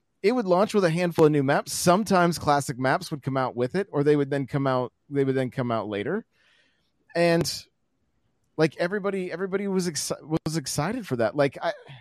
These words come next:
it, we are in such a strange time where there's, like, there's such a dopamine hit from these battle passes and everything else that, like, like,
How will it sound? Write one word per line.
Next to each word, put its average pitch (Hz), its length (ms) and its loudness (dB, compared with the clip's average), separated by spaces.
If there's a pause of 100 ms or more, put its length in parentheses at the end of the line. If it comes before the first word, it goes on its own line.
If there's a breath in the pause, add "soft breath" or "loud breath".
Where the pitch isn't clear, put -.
(1500)
it, - 140 -18
we 196 180 0
are 214 60 4
in 208 220 0
such 220 280 2
a 190 80 4
strange 180 720 2
time 180 420 0
where 139 160 4
there's, 143 260 4
like, 131 280 0
there's 143 160 0
such 175 260 0
a 196 60 -4
dopamine 156 540 2
hit 196 280 0
from 139 300 4
these 127 180 0
battle 127 260 2
passes 185 540 -2
and 135 160 -4
everything 143 500 -4
else 202 280 -6
that, 143 200 0
like, 131 540 0 (800)
like, 143 480 2